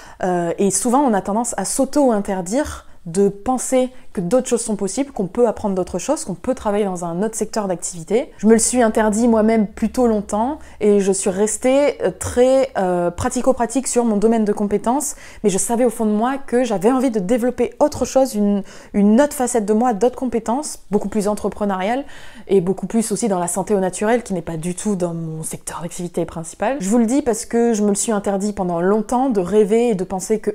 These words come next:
autre chose était possible, un autre travail épanouissant était possible. Je me suis toujours cantonnée à, euh, ce que je savais faire, ce que j'avais appris à l'école, dans mes études supérieures, sans m'autoriser à croire que c'est possible de faire autre chose. Et par exemple, en l'occurrence, d'être entrepreneur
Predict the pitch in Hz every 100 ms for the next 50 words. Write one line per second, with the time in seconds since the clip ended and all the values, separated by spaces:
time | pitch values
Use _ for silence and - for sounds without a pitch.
0 | - 240 - 247 202 190 190 202 - 254
1 | 185 175 196 226 - 220 214 226 - 196
2 | 214 208 208 - 214 196 190 190 - 247
3 | 302 - - - - - 190 208 233 233
4 | 226 208 208 214 247 254 208 220 190 175
5 | - 175 175 160 160 233 285 - 180 170
6 | 170 170 - - 202 240 170 156 - 220
7 | 247 180 165 160 160 180 - - 156 175
8 | 254 - - - - - - - - -
9 | 247 262 226 233 214 202 208 240 262 -
10 | - 196 196 190 - - - - 240 -
11 | 214 - - 247 - 233 240 285 277 -
12 | 165 190 185 180 - 262 220 - 196 175
13 | 160 - - 160 160 175 175 208 220 175
14 | 170 208 220 240 - 180 180 165 - 165
15 | 185 196 277 -